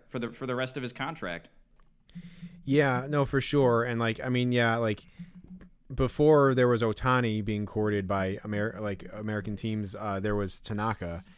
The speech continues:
Speaker 2: and, uh, I know the Cubs were trying to get him. Um, but, uh, yeah, well, here's the thing about it, Jack. Like,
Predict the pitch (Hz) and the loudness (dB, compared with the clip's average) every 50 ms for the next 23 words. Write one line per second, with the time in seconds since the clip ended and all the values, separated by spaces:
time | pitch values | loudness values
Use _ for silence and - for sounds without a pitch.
0 | _ _ - 98 98 98 98 95 95 95 107 113 117 117 107 101 - - 120 120 | _ _ -10 -8 -6 -4 -4 -4 -4 -2 -2 0 0 0 0 -2 -2 0 0 0
1 | 113 101 101 104 95 - 107 98 92 90 90 85 90 87 85 90 92 90 90 95 | 0 0 -4 -4 -4 -4 -4 -4 -4 -6 -8 -8 -8 -8 -8 -8 -8 -8 -8 -10
2 | - - - - - - - - - - - 107 107 107 107 104 104 101 101 101 | -12 -16 -20 -20 -20 -20 -20 -20 -12 -6 -2 0 2 2 2 0 -2 -4 -6 -8
3 | 127 - _ _ - - - _ _ _ - 117 110 107 - - 120 113 110 110 | -10 -14 _ _ -20 -18 -18 _ _ _ -4 -2 -2 -2 -2 0 0 2 2 0
4 | 107 - - - - - - - - 170 185 170 156 170 180 180 170 160 143 151 | -2 -4 -6 -14 -20 -20 -10 -2 2 2 2 4 4 4 4 4 2 0 0 2
5 | 170 233 254 277 277 165 - 202 226 202 165 135 127 127 117 107 95 - 117 110 | 2 2 2 2 -2 0 0 2 2 2 4 4 6 6 4 4 0 0 0 0
6 | 107 - 127 120 117 - | 0 0 0 -2 -2 -4